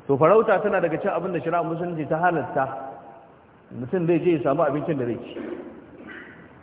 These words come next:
A, to akwai hanyar da musulunci ya samu ana yin farauta.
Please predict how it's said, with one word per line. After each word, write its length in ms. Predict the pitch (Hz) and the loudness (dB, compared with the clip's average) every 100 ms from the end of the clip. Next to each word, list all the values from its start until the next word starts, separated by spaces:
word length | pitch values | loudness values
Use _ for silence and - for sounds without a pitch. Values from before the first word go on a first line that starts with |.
| - - - - - - - - - - - - - - - - - - - - - - - - - - | -20 -20 -20 -20 -20 -20 -20 -20 -20 -20 -20 -20 -20 -20 -20 -20 -20 -20 -20 -20 -20 -20 -20 -20 -16 0
A, 100 | 143 143 117 90 - - - - - - | 4 4 2 -2 -8 -10 -14 -16 -18 -2
to 80 | 175 | 2
akwai 280 | 170 - 233 | 2 2 2
hanyar 340 | 254 240 180 | 2 0 0
da 120 | 151 92 - - - - - - - - 143 | -2 -4 -8 -12 -14 -18 -20 -20 -20 -12 -4
musulunci 480 | 180 214 220 208 190 | -2 0 0 0 -2
ya 80 | 185 | 2
samu 300 | 214 202 175 | 2 2 0
ana 160 | 185 175 | 0 0
yin 120 | 170 | 0
farauta. 360 | 147 147 131 | 0 0 -2